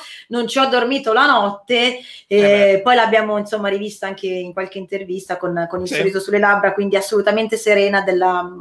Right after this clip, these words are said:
Speaker 1: della sua scelta.
Speaker 2: Tra
Speaker 1: Io
Speaker 2: l'altro ti racconto
Speaker 1: Dimmi, dimmi.
Speaker 2: un aneddoto, Mary. Questa settimana ho guardato un po', sai, sui social poi escono le cose,
Speaker 1: Sì.
Speaker 2: e ho rivisto un pezzo dell'intervista che aveva fatto alle Iene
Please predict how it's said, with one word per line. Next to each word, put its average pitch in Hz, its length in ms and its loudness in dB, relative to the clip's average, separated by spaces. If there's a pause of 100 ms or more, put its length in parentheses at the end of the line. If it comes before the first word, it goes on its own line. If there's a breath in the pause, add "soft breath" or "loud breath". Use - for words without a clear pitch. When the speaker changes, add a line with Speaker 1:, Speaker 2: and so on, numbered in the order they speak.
(160)
Speaker 1:
della 185 240 2
sua 196 160 0
scelta. 175 680 2 (240 loud breath)
Speaker 2:
Tra 208 180 4
Speaker 1:
Io 285 120 6
Speaker 2:
l'altro 214 240 4
ti 214 120 0
racconto 226 600 -2
Speaker 1:
Dimmi, 294 220 -2
dimmi. 262 200 -4
Speaker 2:
un - 80 -4
aneddoto, 170 640 -6
Mary. 165 260 -6
Questa - 280 -4
settimana 165 760 -4
ho 147 340 -4
guardato 160 560 -2
un 160 140 -10
po', 143 240 -4
sai, 139 200 -10
sui 151 140 -14
social 147 400 -10
poi 147 200 -10
escono 143 320 -12
le 160 100 -6
cose, 165 300 0
Speaker 1:
Sì. 214 40 2
Speaker 2:
e 208 60 4
ho 175 80 4
rivisto 190 400 -4
un 196 120 -2
pezzo 175 320 -2
dell'intervista 165 680 -2
che 180 60 -4
aveva 143 180 -4
fatto 151 300 -6
alle 139 160 -6
Iene 127 400 -6